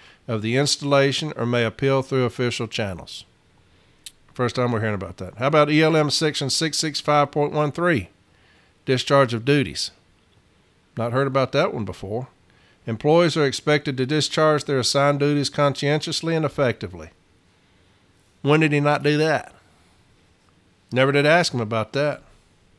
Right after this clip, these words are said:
Now, here we go. M forty-one section one twelve point two one, which states, "Obey the instructions in matters." Now we finally got one that they mentioned in the I I.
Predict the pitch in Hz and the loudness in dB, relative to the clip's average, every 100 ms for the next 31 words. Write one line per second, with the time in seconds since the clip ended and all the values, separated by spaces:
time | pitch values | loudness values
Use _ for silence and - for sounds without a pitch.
0 | _ _ _ _ _ _ _ _ 147 147 | _ _ _ _ _ _ _ _ 2 4
1 | 131 180 196 110 90 87 - 135 151 170 | 4 4 2 0 -8 -10 0 0 2 4
2 | 165 165 160 139 165 156 - 143 147 143 | 4 4 2 2 0 0 0 0 2 0
3 | 151 143 - 143 131 143 139 127 110 101 | 2 2 2 -2 -2 -2 0 0 0 -2
4 | 110 - 135 131 127 117 127 127 123 110 | -4 -4 0 0 -2 -2 0 0 -2 -2
5 | 123 117 120 113 107 92 101 127 123 127 | -4 -4 -6 -4 -6 -8 -6 -4 -2 -2
6 | 135 135 123 123 117 117 110 - 107 98 | -2 -2 -2 -4 -2 -6 -6 -6 -8 -8
7 | _ - - - - 123 120 117 110 110 | _ -20 -20 -20 -6 -2 -2 -2 -4 -4
8 | 107 101 98 - | -4 -6 -8 -12